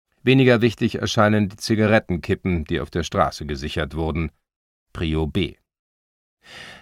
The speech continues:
Mit Prio A stufen die Experten auch kleine Erdklumpen ein, die an einer Eisenplatte, Spur T G null fünf, im ausgebrannten Audi gefunden wurden.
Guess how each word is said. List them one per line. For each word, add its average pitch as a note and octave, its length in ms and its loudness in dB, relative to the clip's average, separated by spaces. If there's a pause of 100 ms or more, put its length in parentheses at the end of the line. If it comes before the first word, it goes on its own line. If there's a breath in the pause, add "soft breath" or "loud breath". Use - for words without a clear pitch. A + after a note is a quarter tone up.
Mit B2 340 2
Prio C3+ 460 4
A G2 260 6
stufen B2+ 460 -2
die A2+ 140 0
Experten F#2+ 600 0
auch F#2 220 -2
kleine F#2+ 300 0
Erdklumpen F2+ 800 -2
ein, F2 360 0 (420 soft breath)
die G2+ 280 0
an G2 160 0
einer G2 280 0
Eisenplatte, F#2 1000 0 (200)
Spur F2 460 -2
T D#2+ 260 -2
G E2 220 -4
null D#2+ 240 -2
fünf, - 640 0
im G2+ 280 -2
ausgebrannten F#2+ 720 -2
Audi D#2 320 -2
gefunden - 540 -10
wurden. C2+ 340 -12